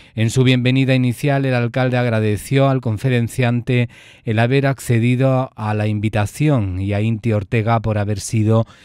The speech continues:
el precursor y el contacto necesario para conseguir la presencia de Eguiguren.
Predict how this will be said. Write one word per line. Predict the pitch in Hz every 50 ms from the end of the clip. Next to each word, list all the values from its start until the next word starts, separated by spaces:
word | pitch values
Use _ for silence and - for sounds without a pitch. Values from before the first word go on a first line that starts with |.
| - - -
el | - 110 117 117 117 110
precursor | - - 110 95 - 101 92 90 - - - 135 127 123 123 127 139 123 - - - - _
y | - 117 117 120
el | 123 120 120 110
contacto | - 120 113 113 110 - 135 - - - 151 143
necesario | 143 131 - 131 117 - 135 131 127 135 139 123
para | 123 123 113 113 104
conseguir | - 110 104 104 - - 113 110 104 120 127 135 135 131
la | 120 110 101
presencia | 107 98 95 - - 127 127 131 120 - - 139 135 131 131 127 - - - _ _ _
de | 120 113 110 120 120 120
Eguiguren. | 120 110 117 110 98 95 92 87 85 82 82 85